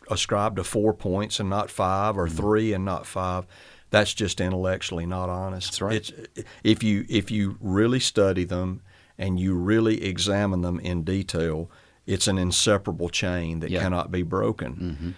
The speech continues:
Speaker 1: And so it really is all or nothing.
Speaker 2: Mm-hmm.
Speaker 1: And there may be some brothers out that, there that recoil at that.
Speaker 2: Sure.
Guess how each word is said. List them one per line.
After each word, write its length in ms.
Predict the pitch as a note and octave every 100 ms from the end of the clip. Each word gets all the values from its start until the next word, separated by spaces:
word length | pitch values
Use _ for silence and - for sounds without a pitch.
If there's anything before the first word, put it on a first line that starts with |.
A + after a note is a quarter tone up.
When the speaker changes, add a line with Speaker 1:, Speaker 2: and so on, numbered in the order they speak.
| - _
Speaker 1:
And 240 | F#2+ F#2 F2+
so 220 | A2 G#2
it 80 | A2
really 300 | B2 A2 A2+
is 140 | G2
all 180 | F#2+ F#2+
or 100 | D#2+
nothing. 440 | F2 F#2 - E2+
Speaker 2:
Mm-hmm. 360 | F2+ E2+ D#2+ F#2
Speaker 1:
And 100 | F#2+
there 80 | G#2+
may 120 | A2+
be 140 | A#2 A2+
some 160 | G#2+
brothers 300 | G2 A2+ G#2
out 160 | A2+ G2+
that, 320 | A2+ G#2 -
there 180 | A2+ A#2
that 140 | G2+
recoil 640 | F2 G#2+ D3 A2 E2 D2 E2
at 160 | D#2+
that. 280 | D2+ C#2+ C#2
Speaker 2:
Sure. 200 | -